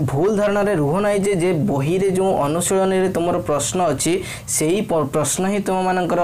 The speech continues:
ଏକ୍ଜାମରେ ପଚାରିବ, ଆଉ ବହି ଭିତରର ପ୍ରଶ୍ନ ପଚାରିବନି। ବହି ଭିତରର ପ୍ରଶ୍ନ ବେଶୀ important ମୁଁ କହି ରଖୁଛି, ଆଉ ତେଣୁ ମୁଁ ବହି ଭିତରର ସମସ୍ତ ପ୍ରଶ୍ନକୁ ଧାଡ଼ି ଧାଡ଼ି କରି ସବୁ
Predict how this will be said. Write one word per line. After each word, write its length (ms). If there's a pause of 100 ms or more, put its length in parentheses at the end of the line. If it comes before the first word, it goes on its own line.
ଏକ୍ଜାମରେ 480
ପଚାରିବ, 500 (460)
ଆଉ 260 (320)
ବହି 260
ଭିତରର 440
ପ୍ରଶ୍ନ 360 (380)
ପଚାରିବନି। 600 (320)
ବହି 240
ଭିତରର 400
ପ୍ରଶ୍ନ 460
ବେଶୀ 640
important 760
ମୁଁ 160
କହି 240
ରଖୁଛି, 560
ଆଉ 200 (100)
ତେଣୁ 180
ମୁଁ 240
ବହି 260
ଭିତରର 420
ସମସ୍ତ 480 (180)
ପ୍ରଶ୍ନକୁ 500 (420)
ଧାଡ଼ି 400
ଧାଡ଼ି 340 (100)
କରି 400
ସବୁ 340